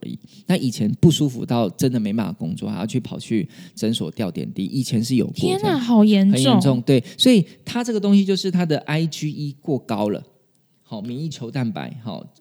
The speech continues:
Speaker 1: E 过高了，那这个东西会促进，会促进我们人的发炎物质，然后产生一些组织胺，就是不好的东西，就是让它过，呃，过敏嘛，哈。可是有时候很多人都会说，“这个我吃了益生菌哦，但是我还是会过敏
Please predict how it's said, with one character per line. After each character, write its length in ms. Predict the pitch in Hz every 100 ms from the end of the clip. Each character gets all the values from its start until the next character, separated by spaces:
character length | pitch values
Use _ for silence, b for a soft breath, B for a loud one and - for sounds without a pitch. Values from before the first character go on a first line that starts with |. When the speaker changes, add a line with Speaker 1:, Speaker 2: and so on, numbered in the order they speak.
| _ _
Speaker 1:
E 260 | 139 139 135
过 180 | - 131
高 320 | - - 80
了， 140 | 69 60
那 180 | 135
这 160 | 156 220
个 60 | 175
东 180 | 151
西 140 | 151 151
会 120 | 156
促 260 | 143 - 131
进， 240 | 117 113 - -
会 160 | - 160
促 220 | - 151
进 200 | 156 135
我 80 | 113
们 160 | 101
人 220 | 98 87
的 320 | 92 85 64 60
发 220 | - 135
炎 120 | 117
物 140 | 123
质， 240 | 104 - - b b b
然 100 | 113
后 60 | 123
产 180 | -
生 140 | 107 117
一 60 |
些 160 | 113 117
组 180 | - 85
织 160 | -
胺， 120 | 101 110
就 120 | 131
是 80 | 135
不 140 | -
好 100 | -
的 60 | -
东 120 | 107
西， 80 | 113
就 80 |
是 120 | 120 123
让 160 | 123
它 160 | 113 113
过， 260 | - 113 - - 147 _ _
呃， 100 | 123
过 240 | 123 147 120
敏 280 | 104 -
嘛， 120 | - -
哈。 220 | 117 - B B B
可 80 | 180
是 160 | 254
有 160 | 202 127
时 100 | -
候 200 | 196 156
很 260 | - 123 123
多 160 | 156
人 160 | 170 110
都 80 | 127
会 100 | 127
说 220 | 127 123 - B B B B _
，“这 140 | -
个 400 | 156 123 117 113
我 160 | 107 107
吃 320 | - - 185
了 80 | 156
益 160 | 156 135
生 180 | 131
菌 160 | 120 117
哦， 80 | 71
但 120 | 165
是 80 | 202
我 120 | 147
还 80 | -
是 120 | -
会 100 | 117
过 240 | 117 139 110
敏 160 | 67